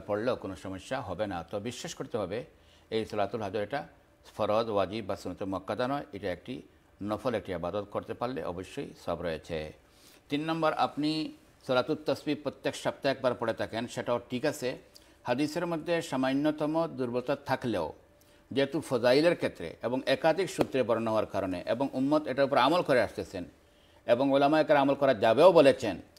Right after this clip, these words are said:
এই সব মিলিয়ে সালাতুত তাসবিহ পড়তে কোনো বাধা নাই। আজকাল কিছু লোক আছেন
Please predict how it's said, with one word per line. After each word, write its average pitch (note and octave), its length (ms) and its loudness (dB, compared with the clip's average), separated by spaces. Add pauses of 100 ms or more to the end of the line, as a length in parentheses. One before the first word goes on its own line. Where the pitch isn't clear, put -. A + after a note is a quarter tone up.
(100)
এই B2 120 2
সব C3+ 240 0
মিলিয়ে A#2+ 340 0
সালাতুত G#2 180 -8
তাসবিহ B2 220 -6
পড়তে A#2 260 -2
কোনো D3 280 2
বাধা G#2+ 220 4
নাই। E2 280 -8
আজকাল B2 480 2 (840)
কিছু C#3+ 240 0
লোক C#3 180 4
আছেন C3+ 380 2